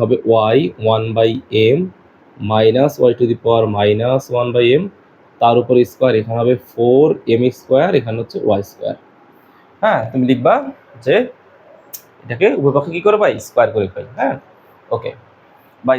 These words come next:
square on both side, ইকুয়েশন টু অথবা এটাকে একটা ইকুয়েশন দিতে পারো, এটা ইচ্ছা, তোমার ইচ্ছার বিষয়। তো দেখো এখানে a minus b whole square সূত্র হচ্ছে না, যে a minus b whole square, তো আমরা জানি কি? আমরা জানি যে a minus b whole square হচ্ছে actually a plus b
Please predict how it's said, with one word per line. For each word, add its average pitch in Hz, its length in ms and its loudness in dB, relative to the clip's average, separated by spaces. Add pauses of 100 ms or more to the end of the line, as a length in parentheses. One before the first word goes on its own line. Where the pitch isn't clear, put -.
square 131 220 0
on 120 120 -6
both 117 200 -2
side, 104 160 0 (280)
ইকুয়েশন 123 360 -2
টু 123 60 -2 (100)
অথবা 113 260 -4
এটাকে 185 240 2
একটা 143 160 -4
ইকুয়েশন 127 300 -4
দিতে 113 180 -6
পারো, 107 120 -2 (120)
এটা 131 180 -14
ইচ্ছা, - 140 -16 (140)
তোমার 131 200 0
ইচ্ছার 113 280 -4
বিষয়। - 220 -12 (760)
তো 135 120 0
দেখো 151 160 -2 (180)
এখানে 170 260 2 (360)
a - 100 4
minus 165 260 2
b - 100 2
whole 147 180 4
square - 200 -2
সূত্র 147 220 -2
হচ্ছে 139 220 -6
না, 185 60 -4 (500)
যে 120 120 0
a - 60 2
minus 135 180 4
b 120 80 -6
whole 123 180 2
square, 165 220 -4 (320)
তো - 120 0
আমরা 123 220 2
জানি 123 260 0
কি? 175 60 -8 (100)
আমরা 117 220 0
জানি 113 220 0 (580)
যে 123 80 4 (300)
a - 20 4 (300)
minus 123 340 2 (100)
b - 20 -14 (120)
whole 127 220 2
square 120 220 -6
হচ্ছে - 260 -12
actually 127 420 -2 (720)
a 143 40 4 (340)
plus 123 280 2 (100)
b - 20 -20